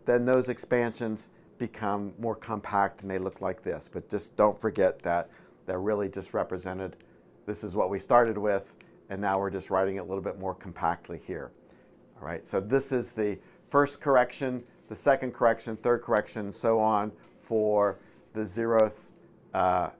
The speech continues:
energy eigenstate, mth eigenstate. Okay. Now, again, when you do a Taylor series expansion, if you have to go out beyond second term here, you probably shouldn't be doing a Taylor series expansion.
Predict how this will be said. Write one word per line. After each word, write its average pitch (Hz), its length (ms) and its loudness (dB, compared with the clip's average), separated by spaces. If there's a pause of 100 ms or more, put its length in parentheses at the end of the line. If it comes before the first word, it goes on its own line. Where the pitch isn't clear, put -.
(140)
energy 104 640 -4 (280)
eigenstate, 95 720 -2 (240)
mth 113 240 -6
eigenstate. 80 600 -6 (420)
Okay. 82 260 -6 (480)
Now, 110 260 4 (280)
again, 120 400 4 (300)
when 170 300 6
you 190 120 4
do 165 360 4
a 139 40 6
Taylor 151 320 0
series 147 360 0
expansion, 139 640 -2 (320)
if 147 220 2
you 170 80 4
have 165 240 2
to 151 80 -2
go 127 180 8
out 143 220 8
beyond 117 480 0
second 127 520 0 (360)
term 127 340 -2
here, 131 340 0 (320)
you 123 160 0 (140)
probably 123 460 4
shouldn't 101 320 -8
be 104 160 -2
doing 101 500 0
a 95 80 -10
Taylor 98 300 -4
series 92 380 -6
expansion. 90 540 -10